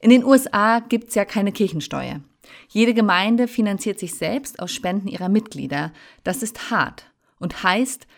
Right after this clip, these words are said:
dass der Einzelne viel gibt für seine Kirche.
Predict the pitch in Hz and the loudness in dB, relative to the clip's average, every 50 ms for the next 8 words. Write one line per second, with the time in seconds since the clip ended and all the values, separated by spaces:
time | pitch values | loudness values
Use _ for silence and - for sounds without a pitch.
0 | _ _ - - - - 190 165 - - - 240 294 285 - - 190 175 175 202 | _ _ -8 -8 -4 -2 -2 -2 -2 0 0 0 0 0 -2 -4 -4 -4 -4 -6
1 | 214 - - - 262 247 254 262 240 208 - 170 156 - - - - 151 - 135 | -8 -10 -6 0 2 4 6 6 6 4 2 -2 -6 -8 -10 -12 -12 -10 -8 -8
2 | 135 139 139 - - 156 147 147 - - 151 156 | -8 -8 -10 -10 -12 -12 -12 -12 -14 -16 -16 -18